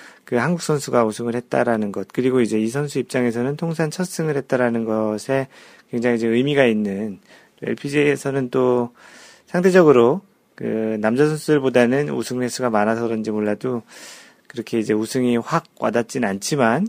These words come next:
그래도 엘피지에이에서 또 여자 선수, 한국 여자 선수가 우승했다라는 또 이 소식을 전해드립니다.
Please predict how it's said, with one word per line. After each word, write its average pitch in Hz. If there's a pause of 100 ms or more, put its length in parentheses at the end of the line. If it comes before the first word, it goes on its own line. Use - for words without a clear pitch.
그래도 131 (480)
엘피지에이에서 127
또 120
여자 110
선수, 110
한국 139
여자 110
선수가 120
우승했다라는 107
또 98
이 107
소식을 127
전해드립니다. 107